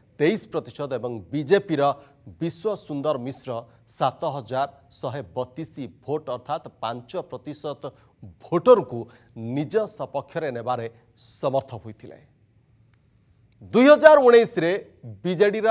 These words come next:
ରଣେନ୍ଦ୍ର ପ୍ରତାପ ଅଠାନବେ ହଜାର ଶହେ ଚଉଦ ଖଣ୍ଡ ଭୋଟ ସହ ପାଖାପାଖି ଷାଠିଏ ପ୍ରତିଶତ ଭୋଟ ପାଇଥିଲେ। ଦୁଇ ହଜାର ଚଉଦ ତୁଳନାରେ ବିଜେପି ଯଥେଷ୍ଟ ଭଲ ପ୍ରଦର୍ଶନ କରି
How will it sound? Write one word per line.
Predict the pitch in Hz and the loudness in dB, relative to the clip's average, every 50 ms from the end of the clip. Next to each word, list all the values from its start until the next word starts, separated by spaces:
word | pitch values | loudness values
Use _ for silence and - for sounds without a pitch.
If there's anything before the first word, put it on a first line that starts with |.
| 214 | 4
ରଣେନ୍ଦ୍ର | 180 156 170 185 175 190 175 | 4 2 0 0 -2 -4 -6
ପ୍ରତାପ | 170 - 143 110 - 127 139 156 - - _ _ _ _ _ - | -4 -6 -8 -4 -2 -2 -2 -2 -2 -6 _ _ _ _ _ -6
ଅଠାନବେ | - 143 139 - - 180 185 202 208 202 220 196 | -4 -4 -4 -4 -2 -2 0 0 2 2 2 0
ହଜାର | 143 135 120 113 139 143 160 175 | 0 -2 -6 -2 0 -2 -2 -2
ଶହେ | - - - 139 120 160 147 - | -4 -14 -12 -10 -10 -10 -12 -10
ଚଉଦ | - 143 135 135 131 170 170 | -8 -8 -8 -4 -4 -4 -4
ଖଣ୍ଡ | 165 - 165 156 147 127 104 - | -4 -8 -8 -4 -4 -6 -4 -4
ଭୋଟ | 135 196 196 - | -4 -6 -6 -6
ସହ | - - 135 104 107 117 - - - - _ _ - | -8 -10 -10 -8 -8 -8 -10 -10 -16 -20 _ _ -4
ପାଖାପାଖି | - 135 135 - 180 180 180 147 131 - - 147 180 - - - _ _ _ | -4 -4 -4 -2 -6 -4 -2 -2 -4 -4 -6 -10 -10 -10 -12 -20 _ _ _
ଷାଠିଏ | - - - - - 165 151 147 - - - - 226 220 | -20 -18 -16 -4 0 0 0 0 -4 -14 -10 -6 -6 -6
ପ୍ରତିଶତ | 220 - 147 - - - 185 180 - | -4 -6 -12 -12 -10 -12 -12 -12 -10
ଭୋଟ | 139 165 233 226 - | -12 -12 -12 -10 -10
ପାଇଥିଲେ। | 120 110 110 - - 120 - - _ - _ _ _ _ _ _ _ _ _ _ _ _ _ _ _ _ _ _ | -12 -12 -12 -14 -20 -20 -20 -20 _ -20 _ _ _ _ _ _ _ _ _ _ _ _ _ _ _ _ _ _
ଦୁଇ | 104 104 151 156 | -10 -6 -2 -2
ହଜାର | 151 127 143 156 151 131 117 - | -2 0 4 4 4 4 2 -8
ଚଉଦ | - 147 147 139 139 143 127 135 | -8 -8 -8 -4 -2 -4 -4 -4
ତୁଳନାରେ | - 139 139 139 131 135 143 143 113 90 - | -4 -4 -4 -2 -2 -2 -4 -4 -6 -6 -8
ବିଜେପି | 131 123 110 143 139 - - 170 185 180 - - - - - - - | -12 -6 -4 -6 -6 -4 -4 -4 -4 -6 -8 -18 -20 -20 -20 -20 -18
ଯଥେଷ୍ଟ | - 143 151 151 151 - - 185 175 - - 170 139 107 92 - | -8 -4 -4 -4 -4 -4 -10 -12 -12 -10 -8 -8 -8 -8 -8 -12
ଭଲ | _ - - 208 254 240 | _ -2 0 4 4 4
ପ୍ରଦର୍ଶନ | - 208 190 147 160 - - - 135 117 | 2 0 -4 -4 -6 -10 -8 -10 -12 -12
କରି | - - 120 113 | -12 -14 -14 -12